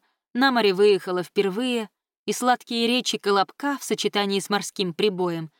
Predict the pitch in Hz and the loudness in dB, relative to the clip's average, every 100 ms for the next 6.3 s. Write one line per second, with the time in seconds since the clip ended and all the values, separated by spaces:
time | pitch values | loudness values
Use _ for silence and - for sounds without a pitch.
0 | _ _ 208 185 269 294 262 247 202 202 | _ _ -8 0 2 2 0 -2 0 0
1 | 240 - 208 208 202 196 165 175 165 170 | 0 0 0 0 0 -2 -2 -2 -2 -6
2 | 165 _ _ _ 220 247 240 196 170 175 | -12 _ _ _ -2 0 -4 -6 -2 -2
3 | 170 214 277 285 - - _ 180 190 185 | 0 0 0 0 -6 -14 _ -2 0 0
4 | 180 - 202 208 175 208 185 247 269 220 | -4 0 2 2 2 2 2 -4 -4 -4
5 | 185 180 180 180 - 180 170 156 165 165 | -2 -2 0 -2 -4 -6 -4 -6 -6 -8
6 | 156 147 - | -8 -8 -12